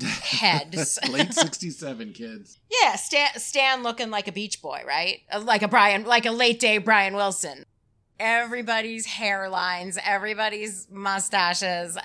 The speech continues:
Speaker 2: everybody's,
Speaker 1: Yeah.
Speaker 2: uh, smoking right there in the office and with a, with
Speaker 1: Yeah.
Speaker 2: a tiny bit of, like, "I guess we shouldn't," you know, like, trying to hide it, but,
Speaker 1: Uh-huh.
Speaker 2: like, you're sitting there sm-,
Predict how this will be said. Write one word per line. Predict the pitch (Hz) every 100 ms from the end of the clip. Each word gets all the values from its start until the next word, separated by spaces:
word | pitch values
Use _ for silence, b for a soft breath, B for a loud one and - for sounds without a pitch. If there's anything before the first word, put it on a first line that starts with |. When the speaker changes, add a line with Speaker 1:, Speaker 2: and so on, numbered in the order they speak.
| 175
Speaker 2:
everybody's, | 185 180 180 180 175 175 175 175 147
Speaker 1:
Yeah. | 127 139 120
Speaker 2:
uh, | 165 170 165 165
smoking | - 196 180 170 170 156 143
right | 151 165 180 -
there | 175 170
in | 165 170
the |
office | 170 165 160 - 139 123 - -
and | 156 151
with | 156 160
a, | 165 -
with | - -
Speaker 1:
Yeah. | 160 135
Speaker 2:
a |
tiny | - 196 202 226 233
bit | 202 220 190
of, | 185 175
like, | 180 170 170 156
"I | 156
guess | 170 165 180
we |
shouldn't," | 175 202 185 165 151 - _ b b b b b
you | 180
know, | 190 170 151 151
like, | 175 170
trying | - 180 170
to |
hide | 175 180 185
it, | 175
but, | 151
Speaker 1:
Uh-huh. | 156
Speaker 2:
like, | 175 165
you're | 170 185
sitting | - 226 233 220
there | 190
sm-, | 175 214